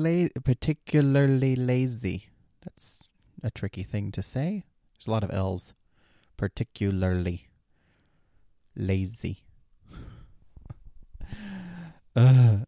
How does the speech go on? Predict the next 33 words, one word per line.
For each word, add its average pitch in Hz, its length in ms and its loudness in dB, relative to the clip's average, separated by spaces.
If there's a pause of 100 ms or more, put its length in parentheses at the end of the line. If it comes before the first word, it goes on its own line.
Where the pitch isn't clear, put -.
(280)
I 120 80 6
am. 110 400 4
I'm, 104 200 2
like, 98 320 2
I'm 101 140 -2
super 101 300 -2
lazy 90 400 -2 (240)
today, 95 400 -8
and 101 120 -6
it's - 280 -8
the, 110 180 -8
m-, 104 240 -2 (400)
my 107 100 6
compromise 98 560 4
was, 92 320 -4 (200)
"Okay, 98 260 2
you 92 160 -2
can, 92 300 -2 (440)
if - 160 -6
you 101 80 4
record 101 360 2
the 98 40 -6
podcast, 92 800 -2
try 107 200 6
it 98 120 4
on 95 120 2
the 90 80 -2
couch, - 520 -6
and 101 120 -4
we'll 95 100 -6
see 95 220 -6
what 92 160 -4
happens." 85 420 -8